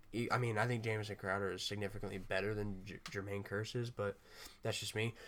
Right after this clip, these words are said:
But I think, um, Le'Veon Bell to the Jets, I think he's gonna be the same old Le'Veon Bell. Somebody asked me a, a while back, "What do you think I should keep him in my fantasy league? Because I don't know how he's gonna do. How do you think he's gonna do?" I say, I said he's gonna be that same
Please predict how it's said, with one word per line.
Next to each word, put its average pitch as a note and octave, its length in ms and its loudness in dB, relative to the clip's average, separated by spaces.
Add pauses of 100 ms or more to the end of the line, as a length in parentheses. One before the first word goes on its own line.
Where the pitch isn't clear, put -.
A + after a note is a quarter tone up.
(220)
But D#3+ 300 12 (320)
I C#3 80 4
think, C3+ 480 4
um, A#2+ 320 4
Le'Veon B2+ 420 6
Bell B2 300 6
to B2 60 4
the A#2+ 100 2
Jets, A#2+ 300 0
I A#2 40 2
think A2+ 140 0
he's A2 140 -2
gonna A2 180 0
be G#2 340 -4 (1040)
the A#2+ 100 0
same C3 260 6
old B2+ 160 8
Le'Veon B2+ 280 6
Bell. A#2+ 140 8
Somebody C#3 320 8
asked B2+ 320 4
me A#2 100 4
a, A2+ 100 4
a G#2 60 0 (300)
while A2+ 280 6
back, A2+ 360 4 (600)
"What - 280 4
do D3 80 2
you G3 80 8
think A3+ 120 10
I A3 80 8
should E3+ 280 4 (100)
keep F3 260 4
him D#3+ 220 4
in D#3+ 80 8
my B2 140 6
fantasy C3 400 4
league? C3+ 280 6
Because A2+ 540 0 (140)
I A#2+ 40 2
don't D3 120 2
know D3+ 80 4
how C#3+ 160 4
he's C3 100 6
gonna B2+ 140 6
do. C3 140 6
How A2 60 4
do B2+ 60 6
you C3 60 6
think C3 80 6
he's A#2+ 80 4
gonna B2 140 4
do?" A#2 40 6
I A2 60 6
say, B2 240 4
I A#2 100 2
said D3 160 4
he's C3 120 2
gonna C3 120 6
be B2 100 6
that A2 200 4
same C#3 680 6